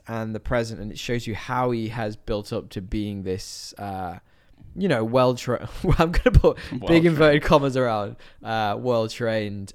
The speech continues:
Speaker 1: um, swordsman who, you
Speaker 2: <laughs>
Speaker 1: know,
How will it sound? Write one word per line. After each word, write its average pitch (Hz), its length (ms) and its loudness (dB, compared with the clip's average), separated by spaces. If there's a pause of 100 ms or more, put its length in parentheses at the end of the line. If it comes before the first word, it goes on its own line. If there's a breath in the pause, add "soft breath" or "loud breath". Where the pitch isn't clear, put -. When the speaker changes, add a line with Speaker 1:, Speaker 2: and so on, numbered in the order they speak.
Speaker 1:
um, 95 720 -6
swordsman 120 640 -4
who, 107 120 -8
you 101 280 -6 (280 soft breath)
Speaker 2:
<laughs> 127 120 4
Speaker 1:
know, 113 320 0